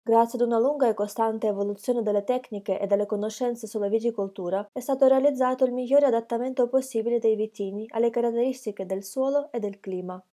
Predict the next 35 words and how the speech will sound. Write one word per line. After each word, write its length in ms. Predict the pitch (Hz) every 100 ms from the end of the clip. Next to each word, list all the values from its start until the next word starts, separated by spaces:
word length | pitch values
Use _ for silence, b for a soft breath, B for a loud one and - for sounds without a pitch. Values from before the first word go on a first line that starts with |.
| _ _ 233
I 80 | 226
paesaggi 480 | 240 240 311 302
vitivinicoli 800 | 240 240 240 233 220 208 233 247 -
esprimono 480 | 262 262 262 277
anche 260 | 240 233 269
grandi 360 | 240 226 233 247
qualità 400 | 247 247 220 202
estetiche, 640 | 202 202 190 196 190 196 -
rendendolo 680 | 254 240 214 202 233 254 254
un 120 | 277
archetipo 520 | 285 247 202 226 226
di 120 | 233
paesaggio 520 | 247 247 247 220 208 196
vitivinicolo 720 | 208 226 247 233 202 214 214
europeo. 640 | 196 190 185 180 180 175 _ _ _ _ _ _ _
I 80 | 233
paesaggi 480 | - 240 269 311 294
vitivinicoli 680 | 240 240 233 240 285 254 220
delle 180 | 208 202
Langhe 300 | 208 214 220
Roero 300 | 226 262 226
del 160 | 214
Monferrato 560 | 214 220 240 240 262 247
in 140 | 220
Piemonte 540 | 220 214 190 190 226 233
sono 240 | 262 269
costituiti 500 | 277 277 302 269 269
da 140 | 254
cinque 420 | 254 247 254 262 247
aree 260 | 240 240
vinicole 600 | 240 220 208 208 214 208
distinte 840 | 214 226 226 - 190 190 220 247 -
e 100 | 311
un 140 | 294
castello: 720 | 294 269 - 190 175 190 190